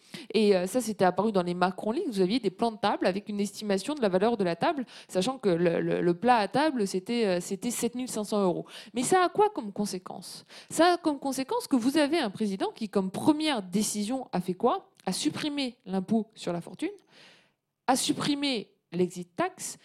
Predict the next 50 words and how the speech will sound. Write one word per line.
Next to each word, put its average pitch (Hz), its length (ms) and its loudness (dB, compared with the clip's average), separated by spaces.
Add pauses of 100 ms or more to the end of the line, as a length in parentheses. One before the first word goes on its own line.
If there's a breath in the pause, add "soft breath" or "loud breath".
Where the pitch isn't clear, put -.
(220 soft breath)
et 208 100 0
a 226 60 2
mis 311 120 -2
en 330 80 0
place 339 220 0
un 262 80 -4
prélèvement 247 360 0
forfaitaire 233 580 -2
unique 294 340 -2
sur 220 160 0
le 202 80 4
capital, 220 440 0
ce - 80 -16
qui - 80 -16
veut 214 40 -2
dire 269 120 0
qu'il 208 100 -2
n'y - 60 -4
a - 20 -16
plus 254 80 -8
du 202 240 0
tout 349 320 -6
de 196 140 0
progressivité 202 640 -2
dans 247 100 -2
la 180 120 0
taxation, 208 520 -4 (400 loud breath)
euh, 185 140 4
du 185 160 -4
capital 233 640 0
aujourd'hui 196 540 0
en 196 100 2
France. 175 360 -4
Et 247 80 -2
ça, 370 180 4
ça 254 180 2
vient 220 320 -2
de 302 100 -4
la 220 100 0
manière 220 320 -4
dont 208 200 -2
il 208 240 -6
a 190 80 0
fait, 214 220 -6 (380 loud breath)
euh, - 200 0
campagne. 208 480 2
Quand 277 160 6
vous 320 80 2
faites 415 200 0
campagne 247 460 -2